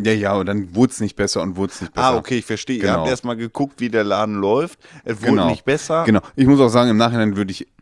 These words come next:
Speaker 1: immer den Notarzt rufen, tatsächlich.
Speaker 2: Ich hab da aber eine Frage.
Speaker 1: Ja.
Speaker 2: Wenn, wenn ihr bei der Feier da gesessen habt und es ihr nicht gut ging und ihr sagt, wir gucken mal, ihr sie dann nach Hause fahrt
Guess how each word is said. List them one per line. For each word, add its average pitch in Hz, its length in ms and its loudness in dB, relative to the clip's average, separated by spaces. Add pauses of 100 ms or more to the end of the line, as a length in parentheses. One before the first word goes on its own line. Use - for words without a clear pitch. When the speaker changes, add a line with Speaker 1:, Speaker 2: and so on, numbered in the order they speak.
Speaker 1:
immer 92 400 4
den 90 400 -2
Notarzt 87 500 -4
rufen, 85 320 -8
tatsächlich. 85 560 -8 (200)
Speaker 2:
Ich - 140 -6
hab 147 120 -6
da 147 140 4
aber 131 120 2
eine 139 220 -4
Frage. 123 460 -4 (100)
Speaker 1:
Ja. 98 180 0
Speaker 2:
Wenn, 127 400 -4
wenn 120 260 -6
ihr 131 340 2 (800)
bei 113 140 -6
der 123 220 -2 (560)
Feier 143 400 2
da 139 140 0
gesessen 127 580 -4
habt - 400 -12 (680)
und 120 200 -12
es - 160 -16
ihr 135 140 -2
nicht 123 200 -4
gut 147 240 -4
ging 170 220 -4
und 127 160 -4
ihr 135 140 -2
sagt, 139 180 -8
wir 135 120 -4
gucken 120 340 -6
mal, 78 200 -10 (300)
ihr 123 180 0
sie 110 200 -10
dann 156 240 -2
nach 160 320 -8
Hause 156 400 -2
fahrt 92 540 -16